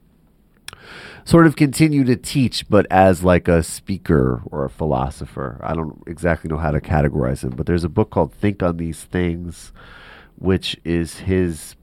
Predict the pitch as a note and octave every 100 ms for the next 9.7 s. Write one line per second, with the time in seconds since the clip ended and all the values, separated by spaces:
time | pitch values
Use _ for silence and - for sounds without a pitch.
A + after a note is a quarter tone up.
0 | _ _ - - F#2+ E2 - - G#2+ -
1 | G2 E2 E2 C#2+ - D2+ D#2+ - C#2+ -
2 | C#2 - B2 - G#2 F#2+ D2+ D#2+ - A2
3 | G2+ - E2+ D#2 D2+ E2+ F2 E2+ D#2+ D2
4 | E2 D#2 D#2 D2+ C#2+ C#2 B1 D2 C2 G2+
5 | - F#2+ F2 F2+ - - - - - -
6 | - F2+ - F2 F2+ - F2 - E2 D#2+
7 | E2 D#2+ D2 D#2 _ - F#2+ D2+ F2+ F2+
8 | - F2+ E2+ E2 E2+ D#2+ D#2+ D2 C#2+ E2+
9 | - D2 - D2 B1+ - -